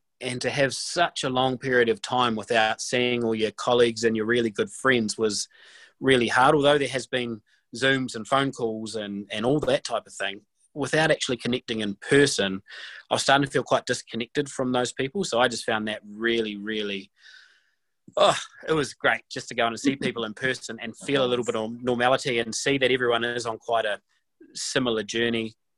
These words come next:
together. So I, I really enjoyed that. The other thing I really enjoyed was, 'cause I probably should say more than I just enjoyed having the social <laughs> space with everyone, which is probably why they found it hard to get everyone back from morning tea, 'cause everyone was going through the same thing.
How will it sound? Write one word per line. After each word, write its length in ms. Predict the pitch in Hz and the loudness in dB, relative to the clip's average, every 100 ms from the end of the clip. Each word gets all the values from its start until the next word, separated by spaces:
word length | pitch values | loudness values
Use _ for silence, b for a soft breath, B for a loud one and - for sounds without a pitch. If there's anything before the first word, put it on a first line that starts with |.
| - | -10
together. 460 | 120 104 120 196 254 _ B B B - | -8 -4 -2 -2 -6 _ B B B 0
So 120 | 139 127 135 156 | 4 6 6 4
I, 60 | 147 | 0
I 20 | |
really 340 | 160 165 143 | 2 0 -2
enjoyed 320 | 127 123 117 | -6 -8 -6
that. 180 | 131 156 | -4 -4
The 80 | 170 | -2
other 140 | 202 226 | -2 -2
thing 180 | 226 180 | -2 0
I 40 | |
really 300 | 143 143 131 | 2 0 -2
enjoyed 560 | 127 - 127 127 123 123 _ _ _ _ | -6 -10 -8 -4 -6 -8 _ _ _ _
was, 640 | 127 123 120 117 113 - - _ _ | -2 2 4 2 0 -6 -16 _ _
'cause 120 | 131 | -6
I 100 | 104 - _ - | -6 -8 _ -6
probably 180 | 113 101 | -4 -4
should 140 | 101 | -6
say 160 | 113 107 | -4 -2
more 180 | 110 110 | 0 0
than 100 | 104 | -2
I 80 | 98 | -6
just 200 | 101 107 | -6 -6
enjoyed 280 | 104 110 110 | 2 2 2
having 240 | 101 101 | -2 -2
the 60 | 101 | 2
social 340 | 113 113 110 | 4 4 0
<laughs> 100 | - | -2
space 240 | 120 120 | -2 0
with 120 | 123 135 | 2 4
everyone, 400 | 165 151 170 190 | 6 6 6 4
which 100 | 269 | 2
is 140 | - | 2
probably 260 | - 120 113 | 2 2 4
why 160 | 117 | 4
they 140 | 110 113 | 4 2
found 240 | 139 127 | 2 2
it 60 | 127 | 2
hard 220 | 135 131 | 2 2
to 60 | 120 | -2
get 120 | 127 | -6
everyone 260 | 127 117 113 | -2 -2 -2
back 160 | 123 - | -6 -8
from 200 | - 113 | -14 -6
morning 260 | 120 117 | -6 -6
tea, 240 | - 147 175 | -2 -2 -2
'cause 140 | 131 | -8
everyone 180 | 123 120 | -6 -6
was 120 | 113 | -2
going 160 | 123 117 | -2 -2
through 120 | 120 | -6
the 60 | - | -4
same 220 | 127 123 | -4 -4
thing. 180 | 165 | -4